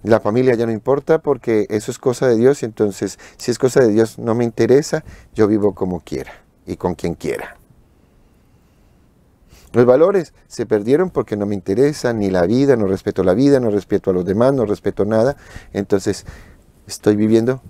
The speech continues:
lejos de Dios, porque Jesús lo que vino es a dignificar al ser humano, a darle un lugar importante, a valorarlo a los demás.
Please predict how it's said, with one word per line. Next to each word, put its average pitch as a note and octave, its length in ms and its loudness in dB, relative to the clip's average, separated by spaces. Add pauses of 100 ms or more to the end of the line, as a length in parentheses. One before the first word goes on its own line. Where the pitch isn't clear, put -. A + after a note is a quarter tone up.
lejos G2+ 320 -2
de A#2+ 100 2
Dios, G2+ 400 -2 (480)
porque F#2+ 280 -6
Jesús G2 360 -4
lo A2 120 0
que G#2 140 0
vino F#2+ 200 0
es G2+ 140 -4
a G#2+ 100 0
dignificar G#2 840 0
al G2 140 -4
ser G2+ 200 -2
humano, F#2 460 -2 (640)
a G2+ 140 0
darle F#2+ 260 0
un G#2 100 0
lugar G2+ 320 2
importante, F#2+ 840 -4 (280)
a F2+ 100 -2
valorarlo G2 840 0
a G#2+ 100 0
los F#2+ 240 -2
demás. G2+ 600 -2